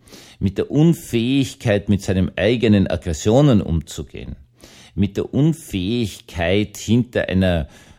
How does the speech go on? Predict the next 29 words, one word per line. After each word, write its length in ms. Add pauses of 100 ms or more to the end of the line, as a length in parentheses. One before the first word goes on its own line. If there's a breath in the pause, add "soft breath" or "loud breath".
(560 loud breath)
Unglücksfall 840
oder 200
was 220
auch 140 (120)
immer 380 (440 loud breath)
zu 160
sehen, 420 (180)
das 240
Leben 400 (220)
geht 340 (180)
weiter, 520
ich 260
bleibe 560
im 340
Schutz 460
Gottes 500
drinnen, 360
auch 240
wenn 240
jetzt 380
etwas 400
passiert. 580
Es 200
wird 320
sich 360
alles 380
wieder 260
wenden. 580 (1600 soft breath)
Ja, 340